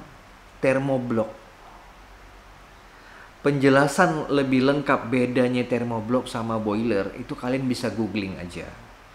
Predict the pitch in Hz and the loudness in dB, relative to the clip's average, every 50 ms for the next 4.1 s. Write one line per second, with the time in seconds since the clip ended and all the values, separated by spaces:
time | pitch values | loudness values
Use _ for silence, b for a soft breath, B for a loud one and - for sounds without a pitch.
0 | - - B B B B B B B B B B - - 104 104 104 104 - 113 | -20 -20 B B B B B B B B B B -12 -8 -8 -8 -8 -6 -6 -6
1 | 101 - - - 104 98 104 143 190 233 B B B B B B B B B B | -6 -6 -6 -6 -4 -2 0 0 -2 -4 B B B B B B B B B B
2 | - - - - - - - 131 - - - 202 185 165 160 156 151 147 147 143 | -20 -20 -20 -20 -14 -4 -2 -2 0 0 2 2 2 4 4 2 2 2 2 0
3 | 143 139 139 139 135 135 131 - - 135 - 131 123 123 135 156 165 143 139 117 | 0 0 0 2 2 0 0 -2 -4 -4 -2 -2 -2 0 0 0 0 0 0 0
4 | 107 - | 0 0